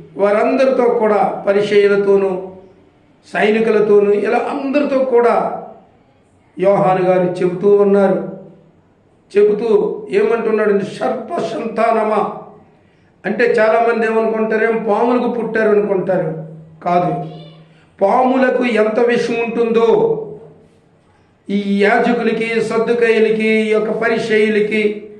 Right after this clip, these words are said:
వీళ్ళకి కూడా అంతటి గుణలక్షణాలు ఉన్నాయని సర్పసంతానమా అనేటటువంటి మాటను యోహాను గారు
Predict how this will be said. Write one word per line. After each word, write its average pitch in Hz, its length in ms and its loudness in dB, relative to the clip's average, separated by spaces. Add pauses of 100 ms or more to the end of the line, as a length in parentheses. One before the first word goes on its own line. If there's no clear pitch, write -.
(640)
వీళ్ళకి 262 460 0
కూడా 208 500 0
అంతటి 240 920 -4
గుణలక్షణాలు 247 760 2
ఉన్నాయని 226 560 0
సర్పసంతానమా 208 1300 -2
అనేటటువంటి 202 720 -2
మాటను 202 800 -4 (840)
యోహాను 208 500 2
గారు 202 640 2